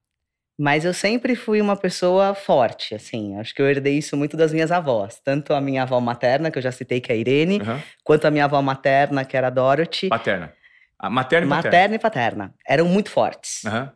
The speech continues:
Speaker 1: Então, eu acho que eu sempre trouxe essa força, assim, de, de, ah, nada me impede de fazer alguma coisa que eu sonho. Assim, se eu boto um objetivo, eu vou a qualquer custo.
Speaker 2: Ah.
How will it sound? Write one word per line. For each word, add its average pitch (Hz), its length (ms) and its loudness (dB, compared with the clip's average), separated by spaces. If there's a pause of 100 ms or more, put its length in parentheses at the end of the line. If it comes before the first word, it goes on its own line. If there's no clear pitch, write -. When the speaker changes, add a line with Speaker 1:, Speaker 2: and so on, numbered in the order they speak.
(120)
Speaker 1:
Então, 139 460 2
eu 151 80 4
acho 147 160 0
que - 60 -6
eu 160 40 -6
sempre 190 220 -2
trouxe 185 300 -2
essa 180 180 -6
força, 131 640 -2
assim, 113 400 -8
de, 120 200 -8
de, 117 240 -12 (280)
ah, 90 320 -4 (520)
nada 175 380 2
me 202 80 0
impede 156 460 2
de 151 100 -6
fazer 143 420 0
alguma 143 280 0
coisa 139 240 0
que 139 80 -6
eu 151 80 -4
sonho. 104 400 -4
Assim, - 180 -14
se 107 100 -10
eu 110 60 -2
boto 127 300 0
um 147 80 0
objetivo, 139 680 -2
eu 175 60 0
vou 151 140 2
a 160 40 0
qualquer 165 280 0
custo. - 460 -6
Speaker 2:
Ah. 104 220 -6